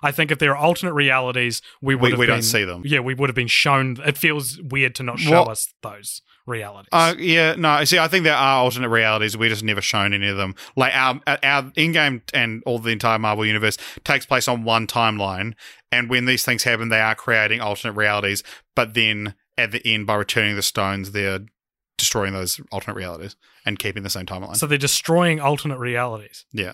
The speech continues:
Speaker 1: Yeah, no, so we're on the same page
Speaker 2: Yeah,
Speaker 1: then.
Speaker 2: yeah, yeah.
Speaker 1: Yes. So they, they, by the end of the film, the other alternate realities don't exist anymore.
Speaker 2: Yeah, yeah, yeah.
Speaker 1: Yeah. Okay, so my, so at the end of the film, Cap goes back in time and presumably returns all the Soul Stones,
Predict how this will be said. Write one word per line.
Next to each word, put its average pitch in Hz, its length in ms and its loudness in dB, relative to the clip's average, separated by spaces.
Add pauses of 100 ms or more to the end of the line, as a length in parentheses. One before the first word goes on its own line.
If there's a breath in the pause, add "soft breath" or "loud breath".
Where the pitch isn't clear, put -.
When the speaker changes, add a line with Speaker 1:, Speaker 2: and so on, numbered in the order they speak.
(160)
Speaker 1:
Yeah, 214 220 4
no, 202 160 4
so 202 160 2
we're 185 160 6
on 180 80 2
the 160 60 -2
same 151 180 0
page 151 240 0
Speaker 2:
Yeah, 151 100 4
Speaker 1:
then. 127 100 2
Speaker 2:
yeah, 113 60 2
yeah. 95 100 -4 (260)
Speaker 1:
Yes. 151 300 -2 (140)
So 190 220 4
they, 180 200 2
they, 170 160 2
by 175 160 4
the 175 180 -2
end 196 120 4
of 175 120 2
the 165 80 2
film, 131 400 2 (220 loud breath)
the 160 120 2
other 147 200 4
alternate 147 320 0
realities 123 440 0
don't 117 200 0
exist 101 360 -8
anymore. 104 180 -2
Speaker 2:
Yeah, 156 140 4
yeah, 117 160 4
yeah. 101 160 2 (100)
Speaker 1:
Yeah. - 540 -4
Okay, 127 300 -2
so 127 420 2 (760 loud breath)
my, 165 380 2 (420 loud breath)
so - 200 2
at 175 180 -2
the 185 100 -2
end 202 100 0
of 196 40 0
the 202 60 0
film, 170 400 2
Cap 156 320 -2
goes 147 200 0
back 143 280 0
in 139 80 -2
time 131 320 2
and 123 100 -4
presumably 135 460 -2
returns 123 380 0
all 127 140 -4
the 123 60 0
Soul 127 240 0
Stones, 120 340 0